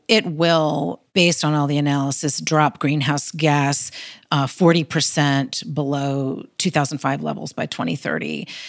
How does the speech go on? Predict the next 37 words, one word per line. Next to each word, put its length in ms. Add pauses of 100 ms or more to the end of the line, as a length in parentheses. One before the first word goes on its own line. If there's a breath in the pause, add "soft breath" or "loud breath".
(160 loud breath)
It 140
gives, 400
you 120
know, 80
thirty 400
billion 680
to 160
renewables, 800
ten 680
billion 460
to 200
E 120
Vs, 420
and 220
sixty 400
billion 400
to 140
low-income 500
and 100
energy 300
communities. 500
I 60
mean, 160
it 140
is, 180 (300 loud breath)
it 120
is 140
a 80
huge 460
package 400
that 120
is 160
really 220
gonna 220
change 800 (560 loud breath)
the 160
economics 920